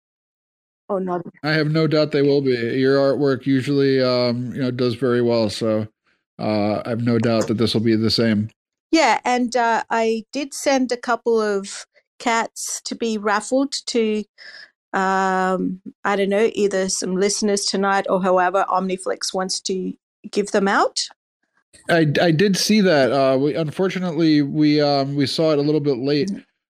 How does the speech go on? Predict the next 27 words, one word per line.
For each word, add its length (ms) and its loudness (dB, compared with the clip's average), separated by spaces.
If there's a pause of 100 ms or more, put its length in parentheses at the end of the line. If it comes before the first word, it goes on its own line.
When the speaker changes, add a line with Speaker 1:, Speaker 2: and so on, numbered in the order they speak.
Speaker 1:
Mm. 400 0
Speaker 2:
um, 120 -4
'cause 160 -2
it 100 2
went 280 -6
to 100 -4
the 380 2
spam 580 -4
on 420 -6
the 200 -2
Flix 280 -6
Fanatics 360 -2
account, 420 -4 (640)
but 180 0
we 140 2
did 200 0
see 220 0
that. 400 0
And, 440 -4
uh, 600 0
did 160 0
they 120 4
reach 200 2
out 180 2
to 100 -2
you 120 2
to, 540 0